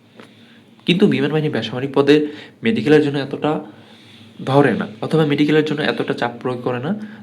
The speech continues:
যতটা সামরিক, সামরিক বাহিনীতে করে, ঠিক আছে? So সামরিকের ক্ষেত্রে আলাদা, তো বেসামরিকের ক্ষেত্রে আলাদা।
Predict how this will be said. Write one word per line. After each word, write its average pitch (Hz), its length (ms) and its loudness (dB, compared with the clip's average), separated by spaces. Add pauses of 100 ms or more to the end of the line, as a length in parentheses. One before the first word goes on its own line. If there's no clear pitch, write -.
যতটা 139 340 0
সামরিক, 120 420 -2
সামরিক 113 460 -2
বাহিনীতে 107 300 -6
করে, 98 220 -6
ঠিক 147 120 -4
আছে? - 100 -14 (880)
So 107 140 0
সামরিকের 160 580 2
ক্ষেত্রে 202 240 0
আলাদা, 131 300 2 (160)
তো 156 60 0 (100)
বেসামরিকের 131 440 -4
ক্ষেত্রে 131 180 -2
আলাদা। 113 140 0